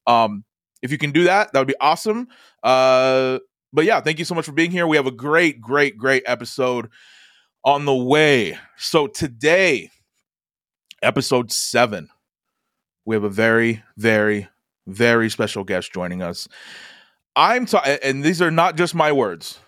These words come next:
I'm talking about one of the biggest, most watched A S M R artists on Twitch.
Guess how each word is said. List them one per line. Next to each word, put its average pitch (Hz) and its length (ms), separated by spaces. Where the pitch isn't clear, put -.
I'm 160 180
talking 185 360
about 151 260
one 147 160
of 131 140
the 131 100
biggest, 139 840
most 135 280
watched 139 600
A 117 60
S 127 160
M 127 80
R 127 60
artists 127 380
on 110 160
Twitch. 135 420